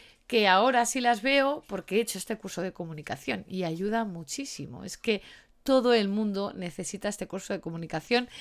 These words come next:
Y también me decía, "No, claro, y en la calle alguien te dice, 'No, eso lo hace para jugar'",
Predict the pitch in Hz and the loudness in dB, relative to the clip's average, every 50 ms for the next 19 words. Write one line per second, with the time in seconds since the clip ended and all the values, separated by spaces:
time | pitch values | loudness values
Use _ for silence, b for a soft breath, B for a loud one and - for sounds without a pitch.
0 | B B B B 214 202 208 202 220 226 240 233 220 - 220 202 196 220 285 359 | B B B B 0 2 2 2 2 2 2 0 0 0 -2 -2 0 0 -2 -2
1 | 330 - 339 349 330 294 262 254 233 208 208 - 269 302 302 269 262 254 254 262 | -2 -2 -4 -4 -2 -4 -4 -2 -2 -2 -2 0 0 -2 2 2 2 2 0 -2
2 | 233 240 240 220 - 233 247 359 392 359 320 - 320 320 302 269 - 285 240 - | -4 -4 -6 -4 -4 -6 -6 -6 -8 -8 -8 -6 -4 -4 -4 -4 -4 -4 -2 -2
3 | 269 240 - 220 220 233 269 269 240 208 180 | -4 -2 -2 -4 0 4 4 4 4 4 0